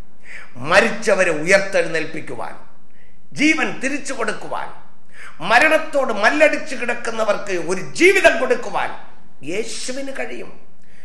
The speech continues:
നൂറ് നൂറ് അനുഭവങ്ങൾ എനിക്ക് തന്നെ പറയുവാൻ കഴിയും. അതേ പ്രിയപ്പെട്ടവരെ, ഒരിക്കൽ മെഡിക്കൽ കോളേജിൽ ഞാൻ കടന്നു പോകുമ്പോൾ ഒരു രോഗിയെ നോക്കിപ്പോയി.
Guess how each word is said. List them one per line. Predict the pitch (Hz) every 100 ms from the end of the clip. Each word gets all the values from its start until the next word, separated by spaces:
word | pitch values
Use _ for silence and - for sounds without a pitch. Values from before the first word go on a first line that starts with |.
| - - -
നൂറ് | 160 208 202 190
നൂറ് | 180
അനുഭവങ്ങൾ | 170 170 165 156 165 160 139 120 - - - 135
എനിക്ക് | 170 220 220 208
തന്നെ | 185 170
പറയുവാൻ | - 147 147 139 131
കഴിയും. | - - - - - - - - -
അതേ | 160 196
പ്രിയപ്പെട്ടവരെ, | 190 180 170 165 143 143 120 - - - - - - - - - - - - - - - - - 185
ഒരിക്കൽ | 247 - 202
മെഡിക്കൽ | 165 190 226 233
കോളേജിൽ | 226 196 185 170 170
ഞാൻ | 165 160
കടന്നു | 151 170 170
പോകുമ്പോൾ | 165 151 151 135 110 - - - -
ഒരു | 143 131 127
രോഗിയെ | 175 214 208
നോക്കിപ്പോയി. | 185 160 156 - -